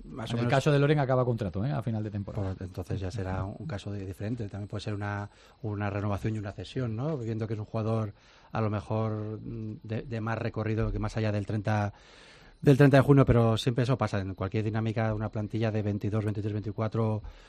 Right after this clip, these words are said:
Speaker 1: jugadores, siempre hay dos o tres que son los que juegan menos y que, y que para ellos mismos incluso es bueno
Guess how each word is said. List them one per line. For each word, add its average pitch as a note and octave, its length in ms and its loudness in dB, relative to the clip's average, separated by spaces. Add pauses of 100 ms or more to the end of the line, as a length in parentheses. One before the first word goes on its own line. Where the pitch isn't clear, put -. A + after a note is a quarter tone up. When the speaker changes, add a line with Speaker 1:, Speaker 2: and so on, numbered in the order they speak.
(140)
Speaker 1:
jugadores, A2+ 380 4
siempre A2 220 0
hay A2 80 2
dos G#2+ 140 -2
o G2+ 60 -4
tres - 140 -4
que G#2 120 -6
son G#2 80 -6
los G2+ 80 -10
que G#2 100 -6
juegan G#2 240 -6
menos A2 260 -6
y A2+ 80 -6
que, G2+ 560 -6
y G#2 40 -10
que G#2 100 -10
para F#2+ 200 -4
ellos G2+ 180 -4
mismos G#2 180 -6
incluso G#2 300 -6
es G2 100 -4
bueno G#2+ 280 -4